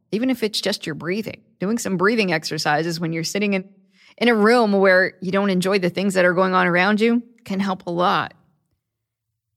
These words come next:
And that might help you preserve a little more mental strength.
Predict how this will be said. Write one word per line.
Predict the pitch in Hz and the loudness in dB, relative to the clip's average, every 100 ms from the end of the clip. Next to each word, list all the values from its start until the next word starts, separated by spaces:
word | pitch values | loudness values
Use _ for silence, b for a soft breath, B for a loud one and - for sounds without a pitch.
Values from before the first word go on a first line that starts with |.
| _ | _
And | 214 | 0
that | 240 | 2
might | 247 247 | 2 0
help | 254 247 | 0 0
you | 233 | -2
preserve | - 220 214 190 | -2 0 2 2
a | |
little | 190 254 277 | 4 2 4
more | 196 175 | 2 0
mental | 175 175 160 | -2 -4 -8
strength. | - 180 127 - - | -6 -6 -6 -12 -20